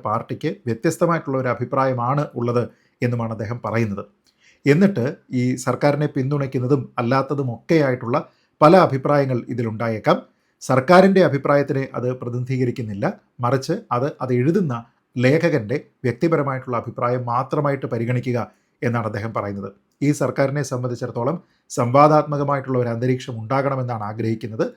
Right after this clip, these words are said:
എതിർ ശബ്ദങ്ങളുണ്ട് എങ്കിൽ, വിയോജിക്കുന്ന ശബ്ദങ്ങളാണ് എങ്കിലും അതിനെ കേൾക്കുന്നതിനും ഉൾക്കൊള്ളുന്നതിനും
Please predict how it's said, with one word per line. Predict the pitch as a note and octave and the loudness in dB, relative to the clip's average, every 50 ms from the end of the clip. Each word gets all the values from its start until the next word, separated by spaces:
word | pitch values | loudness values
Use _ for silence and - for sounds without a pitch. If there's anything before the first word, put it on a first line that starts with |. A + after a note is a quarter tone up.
| _ _ _ _ _ _ _ _ - | _ _ _ _ _ _ _ _ 4
എതിർ | C#3+ C#3 C#3+ F3+ F#3 F3+ - - - - | 6 8 8 6 6 4 0 -6 -4 -4
ശബ്ദങ്ങളുണ്ട് | C3 B2 C3 D#3 D3+ D3 C#3 B2 B2 A#2+ C3+ C3 B2 | -2 -2 -2 -2 0 0 -2 -2 0 0 0 0 0
എങ്കിൽ, | A2+ A2+ C#3+ G3 G3+ - _ _ _ _ B2 | 0 -2 -4 -4 -6 -10 _ _ _ _ 0
വിയോജിക്കുന്ന | A#2+ B2+ C#3+ D3+ D#3 E3+ E3+ E3+ D#3+ E3 D#3 D3+ | 4 6 6 6 6 4 2 0 -2 -2 -4 -6
ശബ്ദങ്ങളാണ് | B2+ B2 C#3 C3 C3 B2+ A#2+ A#2 B2 C#3 C#3 B2+ | -6 -4 -4 -4 -2 -2 0 0 -2 -2 -4 -4
എങ്കിലും | A2+ G#2+ A#2+ D3 F3 - - B2+ | -6 -6 -8 -8 -8 -10 -12 -10
അതിനെ | A#2 B2 C3 B2+ - | -8 -6 -8 -6 -6
കേൾക്കുന്നതിനും | B2 A2+ A#2+ C3+ C3+ D#3 C3+ C#3 B2+ C#3 C#3+ B2+ - - _ _ _ _ _ - B2+ | -4 -2 -2 -2 -2 -4 -4 -2 -2 0 0 0 -2 -4 _ _ _ _ _ -2 -2
ഉൾക്കൊള്ളുന്നതിനും | B2+ B2+ F#3 E3+ D#3 D#3 D3 D3 C3+ C#3+ C#3 | 2 4 6 6 6 6 4 2 -2 -2 -2